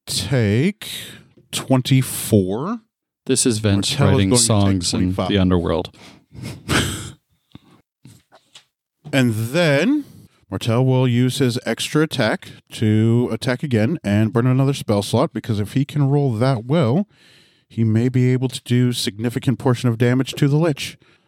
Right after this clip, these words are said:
Speaker 1: Eleven plus five plus six. Oh, twenty-one. That's going to hit. Will you please roll those same dice for me?
Speaker 2: Sure will.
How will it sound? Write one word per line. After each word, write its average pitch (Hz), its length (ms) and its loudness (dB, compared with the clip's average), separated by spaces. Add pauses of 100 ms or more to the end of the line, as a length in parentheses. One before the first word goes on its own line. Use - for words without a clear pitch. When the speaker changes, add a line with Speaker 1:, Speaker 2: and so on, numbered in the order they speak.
(200)
Speaker 1:
Eleven 131 680 2 (680)
plus - 220 -6
five 117 760 0 (720)
plus - 200 0
six. - 960 0
Oh, 76 160 0
twenty-one. 131 560 2
That's 107 220 -4
going 101 240 2
to 101 80 2
hit. 160 240 0 (960)
Will 127 80 -2
you 131 140 2
please 139 360 0
roll 127 420 2
those 123 320 0
same 127 420 0
dice 131 300 0
for 160 200 -6
me? 190 160 -8 (720)
Speaker 2:
Sure 110 380 -6
will. 151 600 2